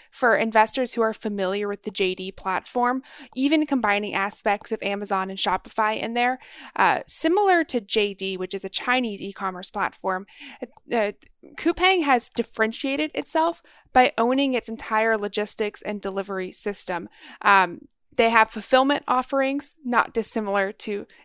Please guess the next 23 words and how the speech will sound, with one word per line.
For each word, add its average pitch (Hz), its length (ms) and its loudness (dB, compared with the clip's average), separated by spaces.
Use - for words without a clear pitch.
Amazon 226 580 6
<laughs> - 20 -20
fulfillment. 220 680 0
And 269 140 8
they 294 80 6
also 294 320 4
have 269 220 0
storefronts 214 800 2
that - 180 0
they 208 160 0
provide 196 500 0
for, 185 320 -2
for 214 140 -8
businesses, 202 640 -2
which 254 260 2
isn't 277 320 2
dissimilar 214 600 0
to, 226 120 -4
say, 196 280 2
a - 80 -4
Shopify. - 680 2
Uh, - 200 2
so - 320 6